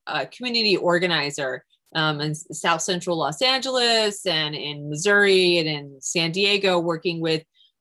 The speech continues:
quite a few diverse communities, um, on issues that, that meant a lot to them, like things like community policing and affordable housing and things against predatory lending or,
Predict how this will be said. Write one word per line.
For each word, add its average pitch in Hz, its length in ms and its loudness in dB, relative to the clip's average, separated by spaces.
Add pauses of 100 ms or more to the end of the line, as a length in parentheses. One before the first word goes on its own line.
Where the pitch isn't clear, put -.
(140)
quite 254 260 0
a - 20 -6
few 226 220 -4
diverse 175 400 0
communities, 214 800 -2
um, 165 260 2
on 156 160 -4
issues 175 400 -2
that, 147 420 0 (100)
that 147 260 -2
meant 175 220 0
a 165 60 0
lot 156 260 -2
to 180 100 -4
them, 202 340 0
like 147 240 -2 (120)
things 151 340 -6
like 147 360 -2 (560)
community 170 520 0
policing 190 880 0 (460)
and 151 500 -2
affordable 156 540 -4
housing 185 880 2
and 143 360 -6 (360)
things 151 260 -6
against 151 400 -6
predatory 156 540 -4
lending 180 680 2
or, 135 340 -6